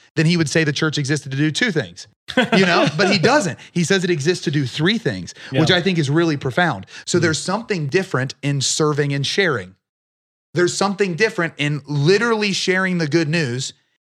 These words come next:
Speaker 1: and serving from the heart of God.
Speaker 2: Yep.
Speaker 1: They, they both matter. I'm not saying one is better than the other. What I'm saying is he differentiated them on purpose.
Speaker 3: Yeah.
Speaker 1: And so now in my life,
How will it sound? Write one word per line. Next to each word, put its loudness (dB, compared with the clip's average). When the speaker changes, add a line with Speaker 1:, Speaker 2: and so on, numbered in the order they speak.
Speaker 1:
and 0
serving 0
from -2
the 0
heart 0
of -6
God. 0
Speaker 2:
Yep. -4
Speaker 1:
They, 2
they 4
both 2
matter. 0
I'm 0
not 2
saying 0
one 2
is -2
better 2
than -2
the -4
other. 0
What 2
I'm 0
saying 0
is -4
he 2
differentiated 0
them -2
on -6
purpose. -6
Speaker 3:
Yeah. -2
Speaker 1:
And 0
so 2
now 2
in 0
my 0
life, -2